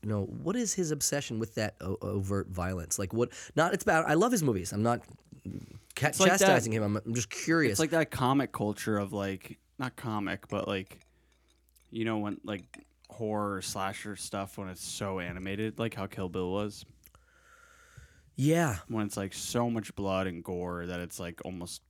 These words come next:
Speaker 2: comedic.
Speaker 1: It is comedic.
Speaker 2: Yeah.
Speaker 1: Yeah,
Speaker 2: Yeah.
Speaker 1: sure.
Speaker 2: He, he has, like, a tendency to do that, I feel like.
Speaker 1: Have you seen, uh, The Hateful Eight?
Speaker 2: Yes.
Speaker 1: I've seen it a couple times now on Netflix.
Speaker 2: I didn't like it that much.
Speaker 1: I did like it.
Speaker 2: You did?
Speaker 1: I did. I said, I think
Speaker 2: There
Speaker 1: I
Speaker 2: was
Speaker 1: s-
Speaker 2: good parts of it. I,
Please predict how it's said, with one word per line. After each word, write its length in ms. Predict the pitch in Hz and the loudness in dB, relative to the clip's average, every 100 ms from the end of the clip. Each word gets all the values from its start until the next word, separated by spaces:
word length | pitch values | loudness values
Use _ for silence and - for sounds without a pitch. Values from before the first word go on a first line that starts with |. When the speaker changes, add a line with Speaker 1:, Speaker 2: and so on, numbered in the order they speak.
| _ _ | _ _
Speaker 2:
comedic. 520 | - 101 90 104 - - _ | -8 -6 -4 -6 -6 -20 _
Speaker 1:
It 140 | 92 | 2
is 160 | 131 151 | 4 4
comedic. 480 | - 110 85 73 - | 2 2 0 -4 -4
Speaker 2:
Yeah. 120 | 101 | 2
Speaker 1:
Yeah, 180 | 131 95 - _ - | 2 2 -4 _ -10
Speaker 2:
Yeah. 120 | 73 | -6
Speaker 1:
sure. 200 | - 143 | 0 2
Speaker 2:
He, 160 | 131 101 | 2 0
he 140 | 123 | 0
has, 280 | 120 120 120 | 0 0 -2
like, 200 | 120 110 | -4 -4
a 140 | 101 98 | -6 -6
tendency 500 | - 104 104 - 82 | -8 -8 -8 -10 -14
to 80 | |
do 200 | 80 92 | -10 -10
that, 120 | 82 76 | -8 -10
I 60 | |
feel 200 | 80 85 | -12 -12
like. 300 | 73 62 - - _ - - _ - | -12 -14 -16 -20 _ -20 -20 _ 0
Speaker 1:
Have 180 | 147 151 | 0 2
you 140 | 190 | 2
seen, 520 | - 190 185 185 185 - | 2 4 4 2 0 0
uh, 100 | 143 | 2
The 60 | 143 | 4
Hateful 260 | 147 139 | 2 4
Eight? 180 | 147 - _ _ _ _ _ _ - | 2 0 _ _ _ _ _ _ -8
Speaker 2:
Yes. 400 | 104 - - - - - | -8 -8 -10 -12 -16 -10
Speaker 1:
I've 100 | 113 | -4
seen 180 | 285 269 | 0 0
it 60 | |
a 40 | 208 | 0
couple 240 | 170 147 | 0 -2
times 300 | 135 131 131 | 0 0 0
now 160 | 107 98 | 0 0
on 120 | 92 | 0
Netflix. 460 | 110 - 90 - - _ _ _ | -4 -4 -6 -6 -10 _ _ _
Speaker 2:
I 80 | 135 | -2
didn't 200 | 214 294 | 0 -2
like 140 | 294 | -4
it 120 | 185 | -6
that 200 | - 87 | -6 -8
much. 260 | 58 76 - | -8 -10 -10
Speaker 1:
I 80 | - - - - - | -12 -12 -16 -14 -6
did 260 | 160 180 | -2 -2
like 280 | 117 98 - | 0 -2 -4
it. 200 | 90 - | -10 -6
Speaker 2:
You 80 | 107 | -6
did? 240 | 101 101 | -4 -4
Speaker 1:
I 120 | 120 113 - | -6 -10 -2
did. 280 | 170 160 101 | 2 2 2
I 100 | 101 | 0
said, 240 | - 110 | 0 0
I 60 | 113 | -2
think 60 | - | 0
Speaker 2:
There 100 | 202 | 0
Speaker 1:
I 40 | |
Speaker 2:
was 80 | 196 | 0
Speaker 1:
s- 40 | |
Speaker 2:
good 200 | - 135 | 2 0
parts 360 | - 113 113 - | 2 0 0 -2
of 80 | 101 | -2
it. 160 | 95 | -2
I, 160 | 87 | -2